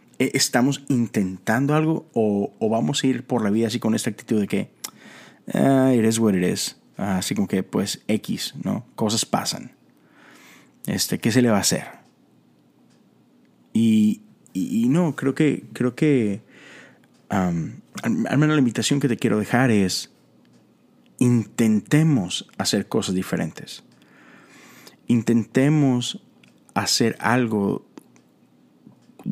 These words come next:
e-, especialmente en esas situaciones donde nadie más está haciendo algo, ¿no? Ah, creo que tenemos este poder, tenemos esta autoridad de Dios de crear mundos nuevos.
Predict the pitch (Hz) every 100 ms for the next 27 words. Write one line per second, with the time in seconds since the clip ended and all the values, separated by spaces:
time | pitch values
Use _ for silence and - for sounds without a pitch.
0 | - - - 127 110 120 - 123 127 139
1 | 135 135 127 127 131 113 131 127 113 104
2 | 101 101 117 127 123 107 117 117 - 101
3 | - 98 87 65 - - - - 196 -
4 | _ _ - - - - - _ - 101
5 | 95 - 120 131 147 120 123 120 123 -
6 | 110 - - 98 98 104 104 95 101 117
7 | - - - 101 107 107 92 95 107 98
8 | 95 104 107 104 98 104 98 104 110 110
9 | 113 131 127 113 107 - 104 95 107 107
10 | 98 76 55 - -